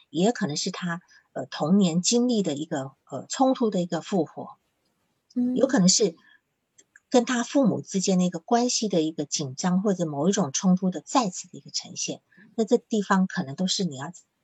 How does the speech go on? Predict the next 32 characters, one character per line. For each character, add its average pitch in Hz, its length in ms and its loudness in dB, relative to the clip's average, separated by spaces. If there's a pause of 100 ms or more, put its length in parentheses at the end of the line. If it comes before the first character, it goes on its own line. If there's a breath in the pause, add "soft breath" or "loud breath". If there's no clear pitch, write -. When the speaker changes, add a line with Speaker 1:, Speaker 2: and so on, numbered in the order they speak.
(120)
Speaker 1:
再 165 100 -2
去 160 140 -6
注 160 200 -6
意， 170 60 -2
为 214 200 2
什 226 100 0
么 180 60 2
他 190 160 -2
会 202 160 2
用 185 160 4 (280 loud breath)
考 185 220 -2
试 - 160 4
的 180 80 4
时 165 160 2
候 170 80 -2
手 156 340 0
抖 160 280 0
来 - 160 -10
表 - 240 -10
现 151 200 -6
他 180 140 -10
最 180 220 -2
初 175 200 -4
的 151 120 -8
症 - 160 -6
状？ 202 260 -4 (100)
Speaker 2:
嗯。 - 20 - (400)
对， 220 160 4
他 247 120 -4
的 240 60 -2
手 208 280 0
抖， 214 320 -2